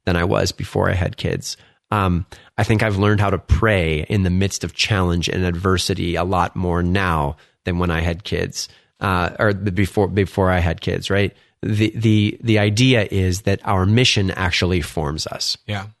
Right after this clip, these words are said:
Speaker 1: That God's called us to a unique work. Friends, God's called you to a unique work,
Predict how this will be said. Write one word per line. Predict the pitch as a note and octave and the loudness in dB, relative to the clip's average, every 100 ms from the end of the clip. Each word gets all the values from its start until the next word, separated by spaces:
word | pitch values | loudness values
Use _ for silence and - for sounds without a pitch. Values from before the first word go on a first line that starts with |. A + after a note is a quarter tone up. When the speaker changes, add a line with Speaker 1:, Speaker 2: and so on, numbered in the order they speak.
| _ _ | _ _
Speaker 1:
That | G#2+ G2+ | -2 0
God's | G#2+ G2+ | 0 -2
called | - - C#3 | -2 2 4
us | B2+ A2 | 4 2
to | A2 | 0
a | |
unique | G2 F#2 F#2+ G#2 G2 | 0 2 4 2 2
work. | G#2 G2+ G#2 - - - | -2 -2 -2 -6 -14 -8
Friends, | - G#2+ G2 | -2 0 0
God's | G#2 G2 | 0 -2
called | - - B2 A#2 | -2 0 0 2
you | G#2 A2+ G2+ F2 F#2 - _ - | 2 4 4 2 -2 -8 _ -2
to | G#2 | 0
a | |
unique | G2 G2 G2+ G#2 - | 2 4 4 2 0
work, | G2 F#2 E2 | 0 0 -2